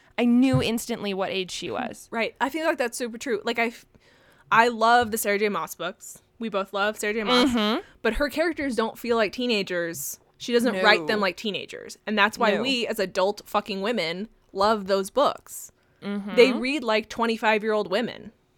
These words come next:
Speaker 1: Exactly.
Speaker 2: So this book did a really great job of pulling that t-, real teenage perspective in. It reminded me of being eighteen,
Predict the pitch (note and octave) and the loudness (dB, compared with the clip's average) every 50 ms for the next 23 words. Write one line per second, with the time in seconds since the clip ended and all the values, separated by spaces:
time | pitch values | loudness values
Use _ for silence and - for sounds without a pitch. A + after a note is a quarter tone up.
0 | _ _ _ _ - - G#3+ G3+ G#3+ F3+ D#3 - - - - F#3+ - _ _ _ | _ _ _ _ -10 -8 -6 -4 -4 -6 -6 -6 -8 -12 -12 -12 -16 _ _ _
1 | - - C4 B3 A#3+ A#3+ A#3+ - - _ _ _ _ _ _ _ _ _ _ _ | -4 0 2 6 6 6 4 2 -2 _ _ _ _ _ _ _ _ _ _ _
2 | _ _ _ _ _ _ - G#3+ G#3+ G3 A#3+ C4+ C#4 - - D4 C#4+ - C#4+ B3+ | _ _ _ _ _ _ -10 -6 2 6 8 8 6 6 2 -2 -2 0 0 0
3 | B3 A3 A3+ A3+ A3 A3 A3+ A3+ G#3 G3 G3 F3 F3 F3 F3+ F#3 F#3 - - - | 0 2 0 0 0 -2 -2 -2 -2 0 0 2 2 2 2 0 -2 -4 -4 -4
4 | E3+ E3+ E3+ E3+ F3 - - - _ _ _ - - - - A#3+ A#3+ B3 A#3+ A#3 | -2 -2 -2 -4 -6 -12 -20 -20 _ _ _ -6 -4 0 2 2 2 2 2 2
5 | A#3 A3 G#3+ G3+ F#3 F3+ E3+ C3 - _ - - - - - - F#3+ F#3+ G#3+ A3 | 0 0 2 4 4 4 4 2 -2 _ -16 -16 -16 -16 -16 -10 -4 -4 -2 0
6 | A3+ A3+ G#3+ G#3 G#3 - A3 G3+ G3 F#3 F3 - - E3 E3+ - E3+ E3 E3+ - | 0 0 0 -2 -4 -6 -8 -6 -6 -6 -6 -8 -10 -12 -8 -8 -8 -8 -6 -6
7 | E3+ D#3 D#3+ D#3+ E3 - - - - - _ _ _ _ _ _ _ _ _ _ | -6 -6 -6 -8 -10 -14 -20 -20 -20 -20 _ _ _ _ _ _ _ _ _ _
8 | _ _ _ _ _ _ _ - - F#3+ F3+ E3+ E3+ E3+ F3+ - - F#3 F#3 F3 | _ _ _ _ _ _ _ -4 -2 -2 0 -2 -4 -6 -6 -4 -2 0 0 0
9 | F#3+ F#3 G3 A3+ A3+ B3 G3 G#3 A3 G#3+ G#3 - - F3+ F3+ E3+ E3 E3+ E3 F3 | 0 -2 -2 0 -2 -2 -2 -2 -4 -2 -2 -2 -2 -2 -2 -2 -2 -4 -6 -8
10 | - - _ _ _ _ _ _ _ _ _ _ _ _ _ _ _ _ - A3 | -10 -18 _ _ _ _ _ _ _ _ _ _ _ _ _ _ _ _ -6 -2
11 | A#3 B3 C4 C4+ B3 - A3 A#3 - - - A3+ G3+ G3+ G3+ G3 F#3+ F#3+ F#3+ F#3+ | 0 2 2 2 0 0 -2 -2 -2 -4 -8 -6 -6 -6 -6 -6 -8 -8 -8 -10
12 | F#3+ F#3 F#3+ | -10 -10 -12